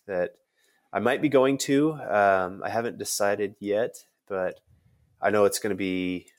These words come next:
a pretty big one. I think there's, like, a thousand dollars for first place. I know a few of the players who are going, so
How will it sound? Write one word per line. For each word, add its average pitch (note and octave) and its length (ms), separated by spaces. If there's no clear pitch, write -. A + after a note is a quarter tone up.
a F2 60
pretty F#2+ 240
big F2 200
one. F2 120
I E2+ 40
think F2+ 160
there's, E2 200
like, E2+ 320
a - 60
thousand E2+ 320
dollars E2 320
for - 100
first - 320
place. E2+ 480
I - 40
know F2 380
a G2 80
few G2+ 160
of F2+ 60
the - 60
players F2+ 380
who G2+ 80
are F2 80
going, F#2+ 380
so F2+ 320